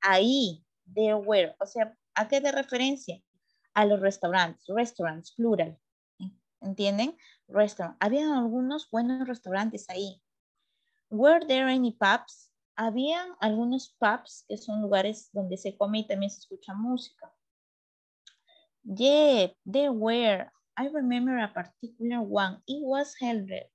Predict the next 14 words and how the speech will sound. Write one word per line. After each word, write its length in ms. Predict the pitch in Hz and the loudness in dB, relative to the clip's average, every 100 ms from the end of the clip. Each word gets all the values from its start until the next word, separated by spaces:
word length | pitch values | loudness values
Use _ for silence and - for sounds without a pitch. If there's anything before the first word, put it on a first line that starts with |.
| _ _ _ _ | _ _ _ _
cocktails 640 | - 196 - 220 208 208 | -10 -8 0 0 0 -2
and 120 | 208 190 | -6 0
beers, 300 | 190 170 190 | 0 0 -2
¿no? 180 | 220 | -4
Donde 240 | 226 208 185 | -2 -2 0
venden 300 | 202 220 226 | 0 0 -2
cócteles, 720 | 208 202 214 208 233 254 - | -2 -2 0 0 0 -8 -16
que 60 | - | -20
es 140 | - | -14
una 200 | 214 202 | -10 -8
mezcla 540 | 208 196 - 104 202 185 | -10 -12 -6 -6 -4 -6
de, 260 | 120 - _ _ _ _ _ _ _ | -8 -12 _ _ _ _ _ _ _
pues, 180 | 208 202 | 2 4
de, 640 | 190 185 185 180 175 185 | 4 6 6 4 2 0